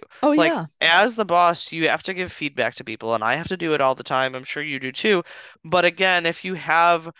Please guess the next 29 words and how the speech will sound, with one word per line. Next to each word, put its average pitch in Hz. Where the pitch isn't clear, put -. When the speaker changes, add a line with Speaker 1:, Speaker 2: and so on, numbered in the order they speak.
Speaker 2:
more 180
interaction, 180
the 180
more 226
interactions 190
with, 160
you 165
have 147
with 135
someone 123
and 139
the 160
more 160
positive 160
interactions 151
you 156
have 151
with 156
them, 165
I 185
feel 208
like 170
the 170
easier 175
it 156
is 151
to 151
give 170
those 135